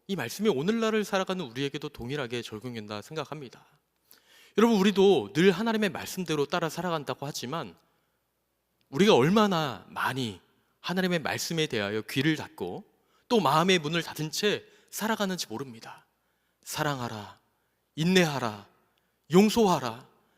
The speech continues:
섬기라, 베풀라, 나눌라, 나누라 라고 말씀하시는데 우리가 얼마나 많이 사랑하지 못하며 살아가고 얼마나 많은 것을 나만을 위하여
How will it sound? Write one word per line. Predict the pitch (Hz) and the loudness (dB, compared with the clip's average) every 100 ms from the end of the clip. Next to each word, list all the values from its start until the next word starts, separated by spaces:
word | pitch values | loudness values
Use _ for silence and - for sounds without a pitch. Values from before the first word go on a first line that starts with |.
| _ - | _ -6
섬기라, | - 277 254 240 160 104 - _ _ _ _ - | 2 4 4 2 2 -4 -12 _ _ _ _ -2
베풀라, | 185 - 220 214 196 175 135 - _ _ | -2 2 2 4 4 2 -4 -12 _ _
나눌라, | 127 175 233 220 214 170 - | 0 4 4 6 4 2 2
나누라 | 147 190 226 208 190 120 - _ _ - | 2 6 6 6 4 -4 -18 _ _ -8
라고 | 147 196 | -4 -2
말씀하시는데 | 107 - 190 156 139 95 175 127 _ _ _ _ _ - | -2 -4 -4 -4 -8 -8 -12 -12 _ _ _ _ _ -4
우리가 | 214 262 | 2 4
얼마나 | 135 139 226 240 208 208 185 - _ _ | 6 4 2 0 -2 -4 -6 -10 _ _
많이 | - - 202 208 | -6 0 0 0
사랑하지 | - 233 214 208 | 2 0 0 -4
못하며 | 147 135 - 214 208 | -6 -4 0 2 2
살아가고 | 196 214 190 139 - _ _ _ _ _ _ _ | 2 -2 -2 -6 -12 _ _ _ _ _ _ _
얼마나 | - 214 277 285 | 8 10 12 10
많은 | 190 202 285 | 10 8 6
것을 | 254 - 277 180 - - _ _ _ _ _ _ _ _ _ _ | 4 4 2 2 -2 -14 _ _ _ _ _ _ _ _ _ _
나만을 | - 208 294 311 277 | 4 10 10 10 8
위하여 | 254 240 240 180 | 8 8 8 6